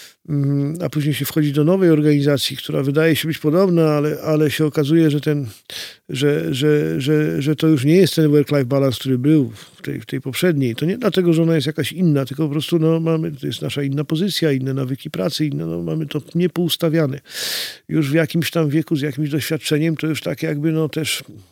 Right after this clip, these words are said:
maleje chęć, żeby to sobie właśnie tak wszystko od nowa poustawiać. Oczywiście, no, wszyscy się bronią przed tym, no, jestem młody wciąż tego i, i tak chciałbym, nie? Ale to,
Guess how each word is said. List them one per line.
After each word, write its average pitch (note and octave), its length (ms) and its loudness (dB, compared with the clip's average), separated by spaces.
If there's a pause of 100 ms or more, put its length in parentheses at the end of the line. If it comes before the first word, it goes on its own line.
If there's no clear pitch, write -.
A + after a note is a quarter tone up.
(180)
maleje D#3 440 2
chęć, D#3 260 -2
żeby D3+ 240 -2
to C#3+ 120 -6
sobie D#3+ 180 -4
właśnie D#3 300 -6
tak D3+ 160 -6
wszystko - 360 -8
od D#3 100 -4
nowa D#3 220 -2
poustawiać. D#3+ 640 -4 (880)
Oczywiście, F#3+ 320 2
no, F#3 80 4
wszyscy D3 240 0
się F3+ 120 2
bronią G3+ 340 4
przed E3+ 220 0
tym, D3+ 140 2
no, D3+ 140 4 (120)
jestem A#2 240 -6
młody F3 300 4
wciąż E3 320 0
tego D3 300 0
i, B2 120 -8 (240)
i A2+ 180 -14
tak C3 160 -10
chciałbym, D3+ 540 2
nie? D#3+ 120 -2
Ale G#3 220 2
to, A#3 180 4